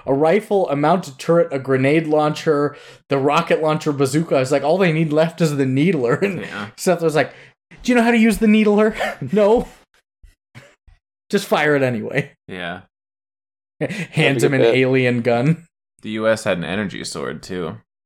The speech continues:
Speaker 1: Shit, the
Speaker 3: They did.
Speaker 1: gravity,
Speaker 2: It
Speaker 1: the
Speaker 2: just never
Speaker 1: gravity
Speaker 2: came to
Speaker 1: hammer.
Speaker 2: close combat, yeah.
Speaker 1: But, um, so they, they start firing on with heavy artillery.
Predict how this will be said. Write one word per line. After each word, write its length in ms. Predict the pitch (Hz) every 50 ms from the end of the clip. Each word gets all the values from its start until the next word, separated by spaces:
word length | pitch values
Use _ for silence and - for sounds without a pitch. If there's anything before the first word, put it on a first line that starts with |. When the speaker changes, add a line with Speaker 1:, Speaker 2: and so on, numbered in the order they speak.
| _ _ _ _ -
Speaker 1:
Shit, 380 | - - - - 120 107 -
the 60 | -
Speaker 3:
They 60 | 123 -
did. 40 |
Speaker 1:
gravity, 460 | - 127 110 110 120 120 127 131 131 127 -
Speaker 2:
It 80 | - -
Speaker 1:
the 60 | 110
Speaker 2:
just 140 | 107 110 131
never 140 | 143 135 135 139 143
Speaker 1:
gravity 80 | 151 151
Speaker 2:
came 240 | 135 143 143 135 135
to 80 | 143 147
Speaker 1:
hammer. 100 | 165 170
Speaker 2:
close 220 | 113 98 92 -
combat, 600 | - - 101 92 92 95 95 90 90 90 92 85 87
yeah. 260 | 92 92 92 98 110 - _ _ _ _ _ _ _ _ _ _ _ _ _ - - - - - - - - -
Speaker 1:
But, 300 | 143 175 170 147 - 175
um, 520 | 170 165 151 135 120 117 110 101 98 - _ _ _
so 140 | - - 170
they, 300 | 175 190 202 202 - _ _ _
they 280 | - - 143 165 185 165
start 420 | - - - 202 185 - - -
firing 340 | - 160 156 170 175 170 165
on 120 | 160 156
with 100 | 151 135
heavy 320 | 113 131 151 156 170 165 151
artillery. 540 | 139 131 131 - 160 156 156 151 151 143